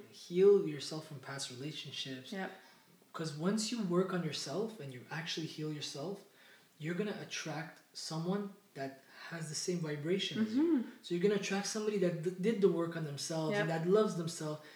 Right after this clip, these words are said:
Speaker 1: and that's okay to be alone, you know?
Speaker 2: Mm-hmm.
Speaker 1: That's happy to be alone
Speaker 2: Yep.
Speaker 1: and that'll appreciate you when you're
Speaker 2: Mm-hmm.
Speaker 1: together. Because if you're not healed and you still have anger from the last boyfriend,
Speaker 2: Resentment. You're gonna bring
Speaker 1: resentment,
Speaker 2: that,
Speaker 1: you're gonna
Speaker 2: yeah.
Speaker 1: bring another guy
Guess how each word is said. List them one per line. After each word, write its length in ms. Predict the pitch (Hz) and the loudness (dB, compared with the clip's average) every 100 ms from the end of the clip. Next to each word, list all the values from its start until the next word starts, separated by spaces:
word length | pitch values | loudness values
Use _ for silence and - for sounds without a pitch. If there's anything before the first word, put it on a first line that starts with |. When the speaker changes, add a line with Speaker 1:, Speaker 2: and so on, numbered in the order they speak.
| - | -8
Speaker 1:
and 80 | 175 | -4
that's 180 | 170 190 | 0 2
okay 260 | 180 220 | 2 2
to 120 | 208 165 | 2 2
be 140 | 165 | 2
alone, 380 | 147 151 143 123 | 0 0 -4 -6
you 80 | 135 | -6
know? 320 | 147 214 214 - | -4 -2 -4 -4
Speaker 2:
Mm-hmm. 160 | 214 220 | 2 4
Speaker 1:
That's 140 | 214 | 2
happy 300 | - 196 190 | 2 2 4
to 60 | 160 | 2
be 140 | 143 | 2
alone 260 | 143 139 156 | -2 -4 -4
Speaker 2:
Yep. 240 | 202 208 - | 0 0 0
Speaker 1:
and 80 | 170 | -2
that'll 260 | 160 165 | 0 0
appreciate 680 | 160 - 214 214 - 151 - | -2 -4 -2 0 0 -2 -6
you 200 | 117 113 110 | -10 -10 -6
when 140 | 139 | -4
you're 100 | - | -2
Speaker 2:
Mm-hmm. 60 | 135 143 | -2 -4
Speaker 1:
together. 260 | 143 131 113 - - - - _ _ _ | -6 -6 -8 -14 -20 -20 -20 _ _ _
Because 320 | - 156 147 165 | -10 -4 -2 -2
if 240 | 175 - | -4 6
you're 100 | 226 | 6
not 220 | 220 196 | 8 4
healed 520 | - - 170 185 226 - | 0 -4 2 4 4 0
and 100 | 160 | -4
you 60 | 151 | -2
still 240 | - 202 | -2 0
have 200 | 180 175 170 | 2 0 0
anger 280 | 180 180 | 2 2
from 140 | 165 143 | 0 -2
the 80 | 139 | -4
last 420 | 160 170 - - | -2 -2 -6 -4
boyfriend, 260 | 151 190 180 | -2 0 0
Speaker 2:
Resentment. 640 | - 185 190 - 196 196 196 | 0 0 0 -2 -4 -2 2
You're 80 | 240 | 6
gonna 160 | 311 233 | 8 8
bring 160 | 233 | 8
Speaker 1:
resentment, 420 | 180 196 220 214 | 8 8 8 4
Speaker 2:
that, 60 | 165 | 2
Speaker 1:
you're 120 | 208 | 6
gonna 140 | 262 254 | 8 8
Speaker 2:
yeah. 140 | 170 | 8
Speaker 1:
bring 120 | 226 | 8
another 280 | 196 185 202 | 8 10 8
guy 400 | 160 151 190 254 | 8 4 2 2